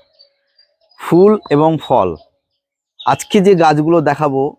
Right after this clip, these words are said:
সত্যি আপনাদের দেখে মন ভরে যাবে। আমার মনে হয় এমন ছাদ বাগান, আহ, অনেক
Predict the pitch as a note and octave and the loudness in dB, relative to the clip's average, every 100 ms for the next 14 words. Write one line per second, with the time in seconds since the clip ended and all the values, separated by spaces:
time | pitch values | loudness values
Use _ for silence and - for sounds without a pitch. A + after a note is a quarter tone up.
0 | _ - C#3+ - D3+ B2+ C3+ C3 C#3+ C3 | _ -8 -8 -2 -2 -2 -2 0 0 0
1 | G2+ B2+ - C3+ B2+ B2 F#2+ F#2+ E2+ E2 | -4 -4 -2 0 0 0 0 -2 -2 -8
2 | - _ _ _ _ _ _ _ _ _ | -18 _ _ _ _ _ _ _ _ _
3 | _ A2 C#3+ D3+ D3+ D#3+ D#3+ D#3+ E3 - | _ 0 2 2 2 2 2 0 -2 -6
4 | B2+ D3 D#3 D3+ C#3+ D3 C#3+ D3+ D3+ - | -4 -4 -4 -6 -4 -2 0 -2 -4 -12
5 | _ _ _ _ _ A#2+ B2 B2+ B2+ B2+ | _ _ _ _ _ -2 0 2 0 -2
6 | _ D3+ F3 G3+ | _ -2 0 0